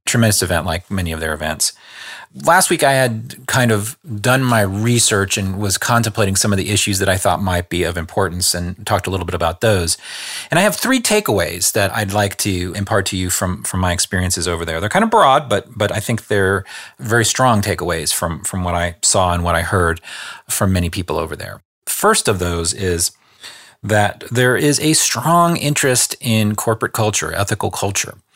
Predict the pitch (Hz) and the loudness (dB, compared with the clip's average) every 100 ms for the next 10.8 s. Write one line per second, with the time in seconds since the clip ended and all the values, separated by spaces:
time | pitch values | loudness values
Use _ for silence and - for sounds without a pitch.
0 | - - - 117 - 143 135 127 131 139 | -20 -20 -4 0 2 0 -2 -2 2 4
1 | 139 131 127 123 123 120 - - - 110 | 4 4 4 4 4 2 0 -2 -6 -4
2 | 131 123 - 120 110 104 98 110 117 113 | 0 0 2 0 2 0 0 0 2 2
3 | 117 123 120 117 - 113 98 101 117 101 | 2 2 2 2 2 2 4 4 2 2
4 | 113 113 98 95 - 120 95 95 104 107 | 0 0 0 0 -2 -4 -2 0 0 0
5 | 98 98 101 - - - - - 98 98 | 0 -2 -4 -12 -16 -16 -6 -2 0 0
6 | - 110 110 117 117 113 101 92 92 - | 2 2 0 -4 -2 0 0 2 0 0
7 | 101 98 92 92 104 92 90 - - 95 | -2 -2 -4 -4 -6 -6 -6 -8 -4 0
8 | 98 104 95 95 - 101 107 101 104 92 | 2 0 0 0 -2 -2 -2 0 0 0
9 | 87 - 87 92 90 92 104 95 98 101 | -2 -4 -4 -2 -2 -2 -4 -4 -2 -2
10 | 98 82 - 95 90 92 87 | -2 -2 -2 -2 0 0 0